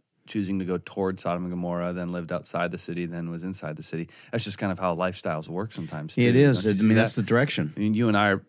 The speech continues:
Speaker 1: pastors. We see people walk away from the church a lot
Speaker 2: Mm-hmm.
Speaker 1: of times. Walk aw-, I'm not saying God is the church or church is God, but the two go hand in hand a lot of
Speaker 2: Yeah.
Speaker 1: times. People just walk away from church. They walk away from God.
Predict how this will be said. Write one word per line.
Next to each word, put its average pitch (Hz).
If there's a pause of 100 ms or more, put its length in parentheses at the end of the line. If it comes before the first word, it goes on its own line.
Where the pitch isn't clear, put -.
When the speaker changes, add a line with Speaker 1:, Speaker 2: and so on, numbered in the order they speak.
(100)
Speaker 1:
pastors. 90
We 98
see 95
people 90
walk 87
away 87
from 85
the 82
church 87
a 95
lot 87
Speaker 2:
Mm-hmm. 113
Speaker 1:
of 131
times. 87
Walk 92
aw-, 90 (240)
I'm 113
not 113
saying 101
God 95
is 90
the -
church 90
or 92
church 85
is 90
God, 95
but 90
the -
two 98
go 98
hand 92
in 87
hand 90
a 82
lot 92
of 90
Speaker 2:
Yeah. 135
Speaker 1:
times. 101
People 98
just 87
walk 92
away 92
from 98
church. 90
They 92
walk 87
away 90
from 87
God. 87